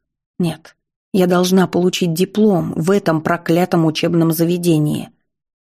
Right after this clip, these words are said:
Вейн подарил мне шанс, и я буду трусливой, неблагодарной идиоткой,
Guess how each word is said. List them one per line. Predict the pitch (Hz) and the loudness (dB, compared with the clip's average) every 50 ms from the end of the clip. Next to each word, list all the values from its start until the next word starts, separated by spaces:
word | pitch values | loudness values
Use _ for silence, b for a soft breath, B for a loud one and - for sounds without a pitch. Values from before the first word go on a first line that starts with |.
| _ - | _ -2
Вейн | 202 202 226 233 214 190 165 | 0 2 4 4 4 2 2
подарил | - 185 180 185 190 208 202 170 165 | 0 0 0 2 2 2 2 2 2
мне | 160 170 170 175 180 | 2 4 4 2 2
шанс, | - - - 202 180 165 156 147 - - - _ _ _ _ _ _ _ _ - | 0 -2 -2 -2 -2 -2 -4 -6 -10 -14 -16 _ _ _ _ _ _ _ _ -2
и | - 190 | 0 2
я | 185 190 190 170 | 2 2 2 0
буду | 165 170 190 208 185 175 160 | 2 2 2 2 2 2 0
трусливой, | 165 254 - 160 - - 202 214 226 208 196 | 0 0 0 0 0 0 2 2 4 4 2
неблагодарной | 175 175 170 170 170 165 170 170 165 175 180 185 185 180 175 175 | 2 2 2 2 2 2 2 0 0 0 0 0 2 2 0 0
идиоткой, | - - 180 160 160 180 190 202 214 202 175 - - - 151 151 - - | 0 -2 -2 0 2 2 2 4 4 2 0 -4 -6 -8 -8 -8 -8 -10